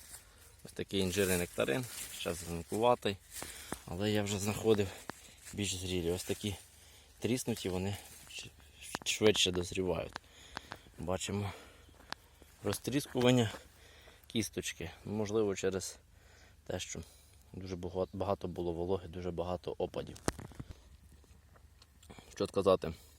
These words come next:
дуже смачний, такий щільненький, хрустить, дуже соковитий, м'якош такий білий, з жовтим відтінком. Ось такий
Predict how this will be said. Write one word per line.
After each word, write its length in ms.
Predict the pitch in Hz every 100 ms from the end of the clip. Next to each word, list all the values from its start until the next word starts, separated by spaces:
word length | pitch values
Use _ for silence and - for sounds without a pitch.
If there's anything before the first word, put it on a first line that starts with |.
| - - - - - -
дуже 200 | 101 101
смачний, 520 | 95 98 - 107 110 107 - - - - - - -
такий 220 | - 87
щільненький, 640 | - 98 95 101 101 87 87 - - - - - -
хрустить, 500 | - - - 101 - - - - - - - - - - -
дуже 240 | 90 92 87
соковитий, 580 | - 98 101 104 98 - - - - - - - - - -
м'якош 540 | 92 92 - 90 - - -
такий 220 | - -
білий, 420 | 78 104 98 87 - - - - - - - - -
з 100 | 87
жовтим 300 | 92 87 90
відтінком. 420 | 80 - 67 - - - - - - - - - - - - - - - - -
Ось 140 | 113
такий 480 | - 120 139 135 110